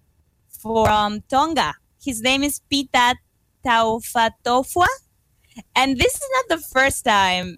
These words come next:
that this guy is part of the Olympics. He made his first appearance in Rio twenty sixteen.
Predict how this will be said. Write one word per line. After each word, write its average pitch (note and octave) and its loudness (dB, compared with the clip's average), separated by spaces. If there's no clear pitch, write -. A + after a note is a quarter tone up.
that F#3 0
this G3+ -6
guy F3+ 2
is F#3+ -4
part G#3 2
of G3+ -2
the G3 0
Olympics. G#3 -2
He C#4 0
made D4+ 2
his E4+ -2
first A#3+ 0
appearance G#3 -2
in F#3 -4
Rio G3 4
twenty G3+ -4
sixteen. A3+ -2